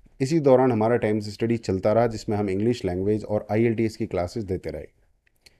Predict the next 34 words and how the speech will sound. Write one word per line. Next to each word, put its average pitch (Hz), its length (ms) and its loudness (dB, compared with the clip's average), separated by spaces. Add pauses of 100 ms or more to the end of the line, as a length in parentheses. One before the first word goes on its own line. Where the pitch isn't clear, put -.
(120)
उसके 117 200 2
बाद 110 260 6
लगा 104 280 2
lockdown। 82 500 -2
Lockdown 113 420 4
में 107 120 0
सा-, 101 160 -2
just 107 260 -2
बाज़ार 104 280 2
के 98 100 -6
सारे 95 280 -2
clients 101 320 -4
चले 98 180 0
गए। 117 160 -4 (460)
टाइम्स 113 280 2
studies 113 440 0
के 107 380 -2
students 98 460 -2
बिल्कुल 85 280 -6
आने 95 200 0
बंद 117 180 2
हो 117 80 2
गए, 120 140 0
जैसा 101 300 0
कि 95 80 -2
लॉकडाउन 90 360 0
में 90 120 -4
सबके 101 260 -4
साथ 123 140 2
हुआ, 120 300 -2 (140)
हमारे 90 200 -4
साथ 85 140 -4
भी 78 160 -10
हुआ। 67 200 -12